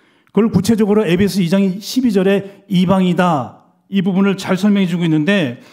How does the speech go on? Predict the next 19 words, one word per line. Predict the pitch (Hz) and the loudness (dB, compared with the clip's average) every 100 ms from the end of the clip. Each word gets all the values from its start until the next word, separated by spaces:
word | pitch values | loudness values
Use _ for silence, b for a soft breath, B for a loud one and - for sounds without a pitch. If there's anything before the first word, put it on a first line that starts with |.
| b b b b b - | b b b b b -6
에베소 | 233 196 208 | -2 0 2
이 | |
장 | 202 | 2
십이 | 208 226 | 0 0
절 | 208 | 0
보니까 | 185 175 190 175 127 - - | 0 0 0 0 -2 -8 -12
"그때 | - 190 190 226 214 | -4 -2 2 2 2
너희는 | 180 185 208 277 - | 2 2 2 2 -2
그리스도 | - 170 202 208 | -2 0 2 0
밖에 | - 151 - 240 | -2 -4 0 -2
있었고 | 196 190 185 160 131 98 - _ _ - | 0 -2 -2 -4 -4 -6 -18 _ _ -4
이스라엘 | 196 196 208 | -2 0 0
나라 | 180 175 240 240 - | 2 2 0 -2 -8
밖의 | 156 - 208 | -10 -4 -4
사람이라, | 185 190 180 170 156 117 b b b b 143 | -2 0 0 0 -2 -4 b b b b -4
약속의 | 160 - - 220 | -4 -4 -2 0
언약들에 | 208 190 196 202 | 2 0 0 0
대하여는 | 185 180 170 190 254 226 156 | 2 0 2 2 0 -2 -2
외인이요 | 156 196 202 202 190 123 | 0 2 2 2 0 -4